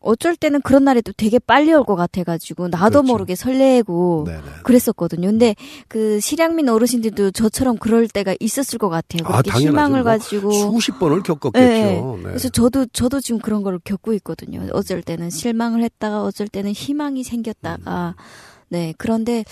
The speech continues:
Speaker 1: 어, 히-, 그래도 또 희망을 놓지
Speaker 2: 음.
Speaker 1: 않고 좀 기다렸으면은,
Speaker 2: 음.
Speaker 1: 네, 좋은 날이 오지 않을까
Speaker 2: 그
Speaker 1: 하는
Speaker 2: 제가
Speaker 1: 생각이
Speaker 2: 접했던
Speaker 1: 듭니다.
Speaker 2: 이야기 중에 한 토막을 소개를 해드리면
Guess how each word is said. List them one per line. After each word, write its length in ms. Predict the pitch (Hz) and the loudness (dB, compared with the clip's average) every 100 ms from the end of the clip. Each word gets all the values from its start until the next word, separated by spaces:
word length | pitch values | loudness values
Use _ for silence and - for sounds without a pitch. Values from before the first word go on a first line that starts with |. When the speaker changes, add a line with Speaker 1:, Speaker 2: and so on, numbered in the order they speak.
| - - | -16 -14
Speaker 1:
어, 260 | - 185 185 | -10 -8 -8
히-, 180 | - - - | -12 -16 -10
그래도 320 | 220 233 214 | -4 -4 -4
또 400 | - 190 185 180 | -8 -8 -8 -10
희망을 880 | 185 - 262 262 247 214 196 170 185 247 _ - | -12 -6 -4 -2 -2 -2 -2 -4 -8 -14 _ -10
놓지 280 | 185 87 214 | -8 -4 -6
Speaker 2:
음. 40 | |
Speaker 1:
않고 440 | 175 160 - 180 170 - - - _ _ _ _ _ - _ _ | -6 -8 -8 -8 -6 -12 -16 -20 _ _ _ _ _ -16 _ _
좀 140 | - 165 | -14 -10
기다렸으면은, 880 | - 202 214 196 - - 170 160 160 | -4 0 0 -2 -6 -10 -10 -8 -8
Speaker 2:
음. 340 | 160 160 175 - | -8 -10 -12 -8
Speaker 1:
네, 460 | 165 165 160 160 165 - | -6 -6 -8 -10 -14 -12
좋은 200 | - 208 | -2 0
날이 220 | 214 208 196 | 2 0 0
오지 280 | 180 - | -4 -4
않을까 540 | 160 151 165 - - 123 | -6 -8 -10 -10 -14 -4
Speaker 2:
그 60 | 123 | 0
Speaker 1:
하는 160 | 123 113 | 2 2
Speaker 2:
제가 240 | 165 127 | 2 4
Speaker 1:
생각이 40 | 160 | 4
Speaker 2:
접했던 420 | 160 175 - 180 | 4 4 4 2
Speaker 1:
듭니다. 140 | 160 127 | 2 2
Speaker 2:
이야기 180 | 120 113 | 2 0
중에 240 | 110 110 110 | -4 -4 -4
한 200 | 101 107 | -4 -8
토막을 840 | - 107 82 - 107 98 92 85 | -6 -6 -4 -2 0 0 -2 -8
소개를 420 | - 127 101 95 113 | -8 -6 -4 -2 -2
해드리면 840 | 101 85 82 78 78 87 69 64 | -4 -6 -8 -8 -6 -6 -6 -12